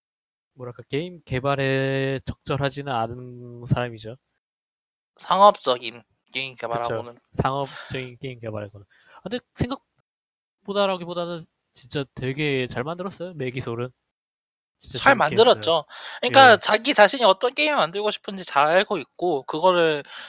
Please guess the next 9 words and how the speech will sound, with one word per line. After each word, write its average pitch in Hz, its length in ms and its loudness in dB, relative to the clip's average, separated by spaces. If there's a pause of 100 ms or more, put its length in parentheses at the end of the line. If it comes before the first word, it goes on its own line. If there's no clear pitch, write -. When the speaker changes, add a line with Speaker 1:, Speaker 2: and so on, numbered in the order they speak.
(140)
Speaker 2:
구현하기 247 640 6
위해서 156 420 2
플레이-, 240 360 0
뭐지, 143 300 -10
개발자들을 160 680 2
어떻게 127 480 -2
힘-, 196 240 -12 (220)
통솔하는지에 214 800 -2
대해서도 135 580 -6